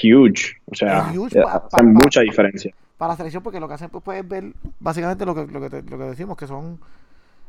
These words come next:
Speaker 2: tirar a ver jugadores, a ver a quién, quién, quiénes son los últimos jugadores, ¿me entiendes? A ver, probar a ver jugadores random porque los jugadores no importan.
Speaker 1: Ujú.
Speaker 2: Que sería
Speaker 1: Y le,
Speaker 2: huge.
Speaker 1: le, le dieron, le dieron un incentivo bien bueno a este torneito y, y por eso lo, o sea, claramente lo están cogiendo serio, mandando a todo el mundo.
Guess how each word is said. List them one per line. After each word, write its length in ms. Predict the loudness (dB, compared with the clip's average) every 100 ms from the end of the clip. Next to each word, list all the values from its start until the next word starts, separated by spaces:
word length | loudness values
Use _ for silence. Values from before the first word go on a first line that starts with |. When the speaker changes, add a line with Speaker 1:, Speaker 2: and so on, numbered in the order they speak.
| -20 -18 -8 -4 -2
Speaker 2:
tirar 360 | -2 -2 0 2
a 80 | 2
ver 140 | 2
jugadores, 480 | 0 2 2 0 -2
a 100 | -4
ver 160 | -4
a 80 | -6
quién, 480 | -8 -12 -12 -14 -16 -20
quién, 440 | -14 -12 -12 -14 -16
quiénes 320 | -14 -12 -14 -14
son 160 | -12 -8
los 80 | -8
últimos 340 | -8 -8 -6
jugadores, 440 | -4 -2 -2 -4
¿me 60 | -10
entiendes? 240 | -12 -10
A 40 | -10
ver, 140 | -10 _
probar 400 | -4 -2 -4 -4
a 60 | -6
ver 100 | -8
jugadores 360 | -6 -8 -8
random 280 | -8 -10 -10
porque 160 | -10 -10
los 60 |
jugadores 200 | -10 -10
no 40 | -12
importan. 500 | -14 -14 -14 -18 -20 _ _ _ _ _
Speaker 1:
Ujú. 320 | -4 0 -2 -4 -10 -20 _ _ _ _ _ _ _
Speaker 2:
Que 120 | -16 -12
sería 300 | -8 0 4
Speaker 1:
Y 40 |
le, 160 | 6 6
Speaker 2:
huge. 160 | 4 4
Speaker 1:
le, 100 | 4
le 60 |
dieron, 500 | 6 4 4 2 2
le 140 | 4 6
dieron 260 | 6 4
un 340 | 0 -2 -2 -2
incentivo 640 | -2 0 0 4 6 6
bien 280 | 6 2 2
bueno 240 | 0 2 0
a 60 |
este 140 | 0 0
torneito 440 | 2 2 2 4
y, 240 | 4 4
y 40 | 2
por 180 | 2 -2
eso 200 | 0 4
lo, 240 | 6 6
o 60 | 4
sea, 380 | 4 6 4 2
claramente 420 | 4 4 2 2
lo 80 | 2
están 180 | 0 -4
cogiendo 320 | -2 -2 2
serio, 300 | 4 6 6
mandando 300 | 2 -4 0
a 40 |
todo 120 | 4
el 100 | 4
mundo. 260 | 0 -12 -16